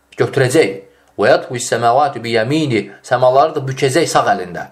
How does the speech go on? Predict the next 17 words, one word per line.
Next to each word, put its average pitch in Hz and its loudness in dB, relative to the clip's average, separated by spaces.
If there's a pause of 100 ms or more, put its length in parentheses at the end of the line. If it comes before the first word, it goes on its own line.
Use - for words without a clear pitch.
(160)
"Thumma 165 0
yaqul 156 2 (160)
anal 120 0
malik, 175 0 (220)
ayna 160 0
mulukul 110 -4
ard?" 120 2
Və 107 -6
sonra 113 -2 (440)
deyəcək 107 -2
ki, 175 -6 (200)
"Mən 117 -2
məlikəm, 156 0 (340)
yer 127 0
üzünün 104 -10 (200)
məlikləri 104 -2
haradadır?" - -4